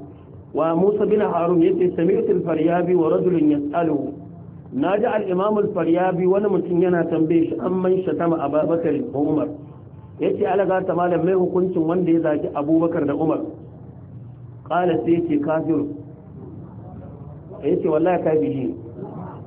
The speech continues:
Qala, yace, "Fa yusalla alaihi, to za a yi masa sallah?" Qala, sai yace, "La." Wa sa'altuhu, "Kaifa nasna'u bihi?"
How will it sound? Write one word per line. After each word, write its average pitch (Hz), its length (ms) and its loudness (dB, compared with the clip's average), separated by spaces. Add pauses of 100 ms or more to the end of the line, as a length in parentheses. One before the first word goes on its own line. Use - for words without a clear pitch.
(320)
Qala, 208 260 2
yace, 208 360 4
"Fa 185 120 0
yusalla 202 560 2
alaihi, 190 360 0
to 170 120 0
za 185 80 2
a 196 80 -2
yi 185 80 0
masa 185 260 0
sallah?" 185 440 0
Qala, 175 340 2
sai 165 140 2
yace, 147 240 2
"La." 151 180 0 (960)
Wa 147 140 -2
sa'altuhu, 208 680 2
"Kaifa 226 300 2
nasna'u 202 500 0
bihi?" 165 420 0